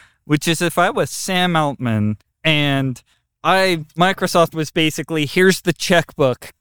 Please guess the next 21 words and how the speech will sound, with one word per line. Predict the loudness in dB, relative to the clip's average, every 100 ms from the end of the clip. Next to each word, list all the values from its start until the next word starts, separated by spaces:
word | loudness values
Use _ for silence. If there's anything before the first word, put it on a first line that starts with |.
| _
get | 0 0
me | 2 2
A | 2 4 4
I. | 2 2 0
This | -2 -4 -4
is, | -6 -10 -16 _ -4
if | -4 -2
nothing | -2 0 0
else, | 0 0 0
how | -2
we're | -2 -4
gonna | -4 -6
screw | -2 0 2
over | 0 0
Alphabet." | -2 -2 -6 -6 -6 -6 _ -20 -20 _ -8
And | -4 0
I'm | 0 2
like, | 2 0 -2 -12 _
and | -4 -2 -4 -8 -8
Sam | 0 2 2
Altman, | 2 0 -2 -4 -4